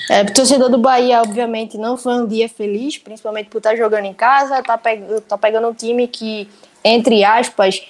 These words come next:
vive uma crise, é, técnica e uma crise administrativa, né, de não saber o que quer com os treinadores, né? O Inter procurou treinadores com perfis extremamente diferentes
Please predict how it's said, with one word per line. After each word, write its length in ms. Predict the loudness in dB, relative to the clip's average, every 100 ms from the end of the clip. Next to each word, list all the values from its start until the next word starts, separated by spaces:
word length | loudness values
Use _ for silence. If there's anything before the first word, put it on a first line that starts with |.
| _ -2
vive 340 | 2 4 4
uma 180 | 2 0
crise, 640 | -2 2 2 2 0 -4 _ _ 0
é, 340 | 2 2 0
técnica 720 | 0 2 2 2 0 2 2 2
e 200 | 2 4
uma 200 | 4 2
crise 380 | 0 2 4 4
administrativa, 960 | 2 0 -2 0 -2 0 0 2 2
né, 180 | -2 -4
de 140 | -8
não 200 | -8 -6
saber 720 | -2 2 2 2 2 2 0 _ -4
o 120 | -4
que 220 | 0 -2
quer 320 | 2 2 2
com 220 | 0 -4
os 120 | -4 -4
treinadores, 720 | -6 -6 -4 -2 0 -2 -4
né? 380 | -6 -4 -6 -8 -16 -8 0
O 120 | 2
Inter 240 | 4 2
procurou 460 | 2 2 2 2 2
treinadores 540 | 0 -2 0 2 0
com 180 | 0 -2
perfis 380 | 0 -2 -2 -4
extremamente 560 | -4 -4 -2 0 -2 -4
diferentes 800 | -8 -6 -6 -8 -14 -12 -12